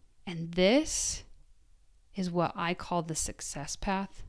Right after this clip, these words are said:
to wellness. And it's everything I teach you inside the Women's Wellness Hub. I have trainings on each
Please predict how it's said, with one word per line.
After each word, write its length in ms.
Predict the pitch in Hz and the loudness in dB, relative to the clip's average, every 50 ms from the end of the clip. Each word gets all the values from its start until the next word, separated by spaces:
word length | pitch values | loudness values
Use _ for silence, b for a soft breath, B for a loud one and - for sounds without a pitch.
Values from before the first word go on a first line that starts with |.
| - - | -14 -14
to 120 | - - 165 | -8 -6 -6
wellness. 540 | 151 135 131 135 85 - - - - - - - - - - - - _ _ - _ _ - _ - - - - - _ - - - _ _ _ - - - - - | -4 -4 -6 -8 -10 -10 -10 -12 -12 -12 -14 -20 -20 -20 -20 -20 -20 _ _ -20 _ _ -20 _ -20 -20 -20 -20 -20 _ -20 -20 -20 _ _ _ -20 -20 -18 -10 -4
And 100 | 175 165 | -2 -2
it's 160 | 160 151 - - - - | -2 -4 -6 -14 -12 -2
everything 580 | - 180 180 175 180 190 202 190 - 208 202 202 | 2 4 4 4 6 4 4 4 4 2 4 4
I 100 | 202 208 | 4 2
teach 380 | 202 - - 185 175 - - - | 0 0 -2 -2 -2 -2 -2 -2
you 240 | 170 160 156 - - - | -2 -2 -2 -4 -6 -6
inside 440 | - 180 175 170 - - 165 156 156 | -4 -2 -2 -2 -2 -4 -4 -4 -4
the 100 | 160 156 | -4 -2
Women's 340 | 156 156 151 151 147 151 - | -2 -2 -2 -2 -4 -6 -6
Wellness 340 | - 147 147 147 165 - - | -8 -8 -6 -6 -4 -6 -6
Hub. 220 | - - - - - - b b b | -6 -8 -12 -14 -18 -20 b b b
I 100 | 170 170 | 4 6
have 220 | 175 196 185 - | 6 6 4 2
trainings 800 | - - - - 202 190 185 175 160 143 135 156 160 160 - - - | -2 -2 2 4 6 6 6 6 6 2 0 -4 -6 -8 -10 -12 -6
on 220 | - 175 175 - - - - - - | -4 -4 -4 -4 -6 -10 -18 -16 -12
each 360 | 202 175 175 - - - | -10 -8 -6 -6 -6 -8